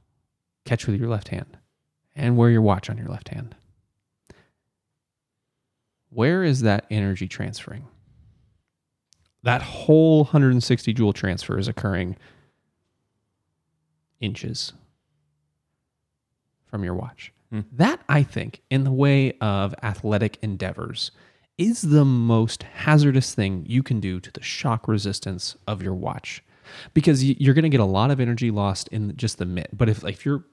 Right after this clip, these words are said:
Speaker 1: catching, like, you're a catcher, using one of the big fat catcher mitts, it's padded, but that's a big energy transfer direct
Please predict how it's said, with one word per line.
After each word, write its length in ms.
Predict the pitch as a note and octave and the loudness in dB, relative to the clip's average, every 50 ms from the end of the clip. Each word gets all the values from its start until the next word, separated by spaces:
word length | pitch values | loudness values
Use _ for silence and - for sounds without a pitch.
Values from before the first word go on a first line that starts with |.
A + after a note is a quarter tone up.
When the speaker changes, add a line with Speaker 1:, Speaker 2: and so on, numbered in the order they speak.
| _ _ _ _ | _ _ _ _
Speaker 1:
catching, 420 | - - A2 G2+ - - C3 D#3 D#3 - - | -10 -8 -8 -6 -6 -6 -6 -6 -8 -8 -12
like, 140 | G2+ G#2 | -10 -6
you're 120 | A2+ G#2+ G2 | -6 -6 -6
a 20 | |
catcher, 360 | - - A#2 - - C3 D3 - _ _ _ _ _ _ _ _ _ _ _ _ _ _ _ _ _ _ | -6 -8 -8 -6 -6 -8 -8 -10 _ _ _ _ _ _ _ _ _ _ _ _ _ _ _ _ _ _
using 240 | - B2+ A2+ A2 G#2 G2+ | -8 -6 -4 -4 -4 -4
one 60 | G#2 | -4
of 40 | G2+ | -4
the 60 | G2 F#2 F#2+ | -6 -8 -8
big 160 | F#2+ G#2 G#2+ - | -10 -10 -10 -6
fat 220 | - A2 G2 - | -6 -6 -6 -4
catcher 260 | - - A2+ - - | -6 -8 -6 -6 -6
mitts, 360 | B2 C3 D#3 F#3 - - - - _ _ _ _ _ _ - | -6 -6 -6 -6 -8 -12 -18 -18 _ _ _ _ _ _ -6
it's 160 | G#3+ - - - | -6 -6 -4 -6
padded, 440 | - - - G#2+ G#2+ A2 D3+ D3+ B2 | -8 -6 -4 -4 -2 -2 -2 -2 -4
but 120 | - F2 - | -6 -4 -4
that's 200 | B2 C#3 - C#3+ | -4 -4 -4 -6
a 40 | |
big 400 | - - - - A#2+ A#2+ A2 G#2 | -10 -12 -8 -4 -2 -2 0 -2
energy 300 | - F#2+ G2+ G2 - - | -2 -4 -6 -6 -8 -10
transfer 460 | - - - F#2+ F2+ G#2 - - G#2+ F#2+ | -14 -12 -10 -10 -10 -10 -8 -8 -8 -8
direct 800 | G#2 G#2 A#2 A2+ F#2+ D#3 F#2 G2 G#2 G2+ G2+ - - - - | -6 -6 -4 -4 -4 -6 -6 -6 -4 -4 -6 -6 -10 -16 -20